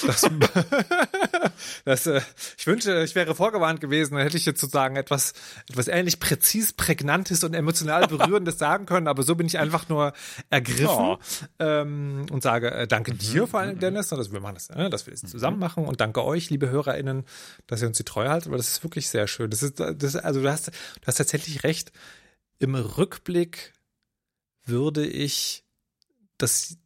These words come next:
Speaker 1: das, also was war das Computerspielejahr zweitausendvierundzwanzig? Das kann man vor allen Dingen auch an und mit Indie-Fresse beschreiben,
Speaker 2: Mhm.
Speaker 1: ne? Also auch, auch irgendwie, dass wir diese Twitch-Streams dann irgendwie so ein
Speaker 2: Mhm.
Speaker 1: bisschen gemacht haben und so, das war auch sehr schön. Der Newsletter war irgendwie auch sehr schön. Das ist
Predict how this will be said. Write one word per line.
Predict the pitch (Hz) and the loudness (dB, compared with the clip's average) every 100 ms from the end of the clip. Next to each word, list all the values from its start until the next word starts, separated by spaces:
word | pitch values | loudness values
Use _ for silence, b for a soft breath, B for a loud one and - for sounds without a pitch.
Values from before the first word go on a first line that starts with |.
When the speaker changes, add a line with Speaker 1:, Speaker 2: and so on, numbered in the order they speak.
| _ | _
Speaker 1:
das, | - 117 - - | -2 0 0 -2
also | 143 113 | -2 0
was | 113 139 - | 2 2 2
war | 135 | 0
das | 131 | 0
Computerspielejahr | - 123 156 170 - 139 127 123 | -4 -4 0 -2 -2 -2 0 0
zweitausendvierundzwanzig? | - 131 131 127 - 139 127 - 139 151 - | 0 0 0 -4 -2 -2 -2 -2 -2 -2 -4
Das | - | -2
kann | - | 0
man | 143 165 | 0 0
vor | - | -4
allen | - 151 | -4 -2
Dingen | 151 | -2
auch | - - - | -2 -4 -2
an | 139 165 | -4 -4
und | 151 | -4
mit | 147 160 | -2 -2
Indie-Fresse | - 147 123 - 107 101 | -2 -2 -2 -4 -8 -8
beschreiben, | 98 107 110 220 | -10 -8 -4 -6
Speaker 2:
Mhm. | 135 147 | -6 -10
Speaker 1:
ne? | 175 | -8
Also | 123 | -6
auch, | - 143 - B B B B | -2 -2 -2 B B B B
auch | - 151 160 | -2 0 0
irgendwie, | 131 | -2
dass | 127 | -4
wir | 120 | -2
diese | 123 120 120 | -2 0 -2
Twitch-Streams | - 220 - - - 170 165 | -2 -2 -2 -2 -2 -2 0
dann | 165 151 | 0 0
irgendwie | 160 151 | -2 0
so | 165 | 2
ein | |
Speaker 2:
Mhm. | 139 | 2
Speaker 1:
bisschen | 165 190 | 0 -2
gemacht | 131 131 - 139 | -2 -4 -4 -4
haben | 131 | -4
und | 127 | -4
so, | 123 | -6
das | 120 | -6
war | - | 0
auch | 190 170 | 0 0
sehr | 156 | -2
schön. | 143 151 139 | 0 0 0
Der | 127 | 0
Newsletter | 156 180 165 143 127 | 0 0 0 0 2
war | 131 | 2
irgendwie | 127 139 | 0 -2
auch | 151 | -4
sehr | - 139 | -2 -2
schön. | - 147 | 0 -2
Das | 123 - | -2 -4
ist | 113 | -6